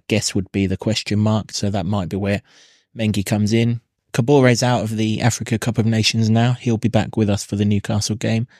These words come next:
I would imagine. Again, whether he's risked having played on Tuesday night,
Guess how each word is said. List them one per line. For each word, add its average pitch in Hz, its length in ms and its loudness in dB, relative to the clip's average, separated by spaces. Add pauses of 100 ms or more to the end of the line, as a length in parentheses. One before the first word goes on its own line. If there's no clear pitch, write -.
(140)
I 107 120 0
would 95 160 -2
imagine. 107 480 0 (420)
Again, 110 380 2
whether 104 180 4
he's 104 240 2
risked - 640 -2
having 101 400 -2
played 107 280 0
on 104 120 -2
Tuesday 104 400 0
night, 104 320 2